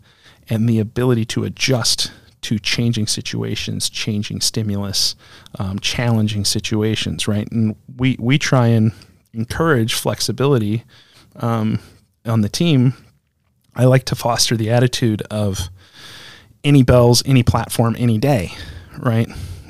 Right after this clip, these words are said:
Um, be, and we do that by intentionally exposing ourselves to challenging situations, right? You're, you're gonna show up at, uh, a competition like, I don't know, we'll say,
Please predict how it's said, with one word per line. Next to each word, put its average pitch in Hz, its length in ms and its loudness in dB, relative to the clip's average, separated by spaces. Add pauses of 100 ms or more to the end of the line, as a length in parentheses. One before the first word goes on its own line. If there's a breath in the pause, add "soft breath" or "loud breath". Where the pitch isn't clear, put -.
(100)
Um, 104 280 -2
be, 120 300 -4
and 127 140 4
we 120 80 4
do 135 200 2
that 123 220 2
by 113 120 0
intentionally 120 720 0
exposing 117 440 2
ourselves 107 400 0
to - 60 -6
challenging 107 460 -4
situations, - 800 -6 (580 loud breath)
right? 98 280 -4
You're, 120 260 -2
you're 117 220 0
gonna 123 240 4
show 131 300 6
up 123 200 4 (160)
at, 113 240 0 (560 loud breath)
uh, 107 320 -4
a 113 100 -6
competition 117 720 -2 (360 loud breath)
like, 110 320 -2 (800 loud breath)
I 117 60 -2
don't 117 140 2
know, 120 100 2
we'll 120 160 2
say, 120 400 2